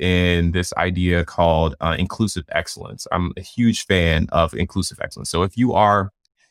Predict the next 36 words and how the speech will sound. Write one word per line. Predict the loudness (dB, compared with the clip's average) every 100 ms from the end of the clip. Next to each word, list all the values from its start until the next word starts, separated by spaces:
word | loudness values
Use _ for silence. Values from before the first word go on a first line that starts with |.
| -4
a | 2 4 2 0 -6 -14 -6
D | 0 0 2 2
E |
I | 4 4 4 2 0 -2 0
A | 0 2 0 -2
J | 0 2 4 2 2 2 -2 -2
practitioner, | -2 -2 0 0 0 -2 -6 -8 -2
I |
highly | 0 2
recommend | 2 2 2 2
that | 0 -2
you | 0
look | 0 2
into | 0 0 -8 -10 -16 _ _ -8
the | -6
framework, | 0 2 4 2 -2 -4
inclusive | -4 -4 -6 -6 -4
excellence. | -4 -4 -8 -6
And, | -4 0
and | 2
I'll | 2 2
just | -2 -6 -8
share | -2 0 2
one | 2 0
part | 0 0 0 0
that | -2
I |
think | -2 -4
is | -4 -2
really, | 2 4 4
really | 4 4
important | 0 0 -2 -4
for | -8
consideration, | -6 -6 -4 -4 -4 -6 -6
which | -6 -4
is | -4